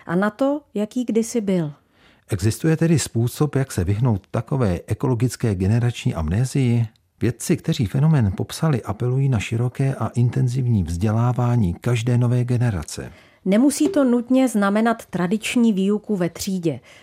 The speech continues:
Speaker 1: Místo toho vyzývají starší generace, aby podporovali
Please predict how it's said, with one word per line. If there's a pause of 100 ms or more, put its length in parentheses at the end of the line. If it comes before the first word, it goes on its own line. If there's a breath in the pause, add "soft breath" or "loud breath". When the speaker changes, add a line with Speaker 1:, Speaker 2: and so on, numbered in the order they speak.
(120 loud breath)
Speaker 1:
Místo
toho
vyzývají
starší
generace,
aby
podporovali